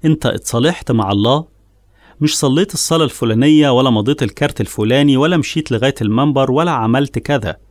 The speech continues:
عايزين نخلص من كل الألعاب دي. أنت اتصالحت مع الله بالإيمان بيسوع؟ أنت جريت عليه، ركعت قدامه، واعترفت باحتياجك ليه،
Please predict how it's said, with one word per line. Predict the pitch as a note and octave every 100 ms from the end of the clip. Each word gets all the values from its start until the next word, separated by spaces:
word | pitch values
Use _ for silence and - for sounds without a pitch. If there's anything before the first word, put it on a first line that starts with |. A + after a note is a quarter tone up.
| _ _ - - - -
عايزين | C#3 C#3+ A3 A3+
نخلص | F3 - E3 D#3 B2+
من | A2+
كل | - F3
الألعاب | C#3+ A#2+ A2 G#2+ B2
دي. | F#2 E2+ - _ _ - - E3+
أنت | G3+ -
اتصالحت | - - B2+ B2+ G3+ - A#2+
مع | C3+ A#2+
الله | G#2 G2+ C#3 D3
بالإيمان | G#2+ F#2 G2+ G#2 C#3+ E3
بيسوع؟ | B2+ G2 - - B2 G2+ - _ _ _ _ _ C#3
أنت | C#3
جريت | G#2 A2 D#3 -
عليه، | F#2 F#2+ C3 D#3 - - - - -
ركعت | B2+ G3+ F#3 -
قدامه، | - G#2+ B2 C#3+ C3+ D3 -
واعترفت | A2+ F#2 A2+ C3+ -
باحتياجك | G#2+ G#2 - A#2 D3+ D#3 B2 -
ليه، | A#2+ C3